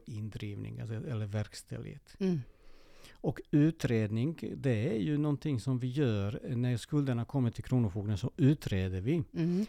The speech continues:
Speaker 1: Då utreder vi tillgångar och, eh, det kvittar om skulden är tusen kronor, tiotusen eller en miljon, så utreder vi om, eh,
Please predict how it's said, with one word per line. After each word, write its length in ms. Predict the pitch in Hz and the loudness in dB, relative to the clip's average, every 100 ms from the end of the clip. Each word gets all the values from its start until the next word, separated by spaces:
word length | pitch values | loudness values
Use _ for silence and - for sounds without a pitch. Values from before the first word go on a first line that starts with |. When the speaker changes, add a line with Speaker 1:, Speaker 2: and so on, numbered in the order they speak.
| - | -4
Speaker 1:
Då 140 | 165 - | -4 0
utreder 460 | 143 147 135 117 117 | 2 2 2 2 0
vi 100 | 117 | -2
tillgångar 840 | 123 127 127 110 104 98 127 190 - - | 0 0 2 0 0 0 0 -2 -6 -16
och, 420 | 349 156 123 - 147 | -2 0 0 -2 0
eh, 500 | 127 123 123 123 127 | 2 4 4 4 2
det 160 | - 123 | -2 -6
kvittar 440 | - 165 - 127 | -2 -4 -2 2
om 120 | 117 117 | 2 2
skulden 360 | - 139 120 | 2 0 2
är 60 | 117 | 0
tusen 440 | - 135 127 123 | 2 4 4 2
kronor, 460 | - 113 110 104 101 - | 0 2 2 2 -2 -4
tiotusen 720 | 151 123 107 - 107 95 104 | -2 0 0 0 -2 0 0
eller 140 | 107 120 | 0 0
en 260 | - 135 110 | 4 6 6
miljon, 340 | 113 117 101 | 6 4 2
så 140 | 95 - | 0 -6
utreder 600 | - 135 143 - 104 98 | 0 2 2 2 2 2
vi 240 | 123 180 139 | 0 0 0
om, 380 | 139 123 120 120 | 2 2 4 4
eh, 200 | 117 | 4